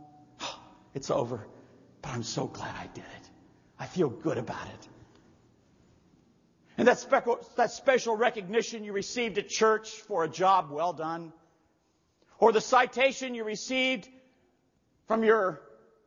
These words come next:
boss for an outstanding contribution at work,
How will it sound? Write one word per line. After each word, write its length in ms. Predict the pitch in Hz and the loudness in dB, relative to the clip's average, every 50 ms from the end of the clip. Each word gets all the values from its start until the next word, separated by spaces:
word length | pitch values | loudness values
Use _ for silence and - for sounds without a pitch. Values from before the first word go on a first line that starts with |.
| _ - | _ -8
boss 480 | - - 190 208 220 233 226 202 - - | 0 4 6 8 8 6 4 0 -4 -8
for 160 | - 208 175 | -6 -6 -4
an 80 | 170 175 - | -2 2 2
outstanding 640 | 226 220 220 - - - 240 233 226 220 220 208 | 2 2 2 -2 -4 -2 -2 -2 0 -2 -4 -8
contribution 760 | - - 214 233 226 - 220 156 160 233 240 202 - 233 220 214 | -4 0 0 0 0 -2 -6 -8 -6 -6 -6 -4 -4 -6 -6 -6
at 140 | 214 208 | -2 2
work, 320 | - 214 220 220 220 - | 4 4 4 4 2 -4